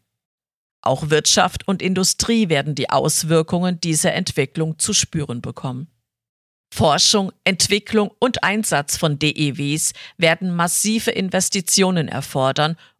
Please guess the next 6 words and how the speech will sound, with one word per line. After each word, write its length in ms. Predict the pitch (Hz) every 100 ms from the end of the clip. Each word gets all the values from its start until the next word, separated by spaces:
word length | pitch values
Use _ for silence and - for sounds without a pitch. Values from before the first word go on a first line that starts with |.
| -
und 240 | 147 -
könnten 440 | 196 190 226 247
Innovationen 920 | 220 208 196 190 - - 180 175 175 165
in 180 | - 143
verwandten 720 | - 135 139 147 - 208 202
Bereichen 640 | 180 143 139 156 175 165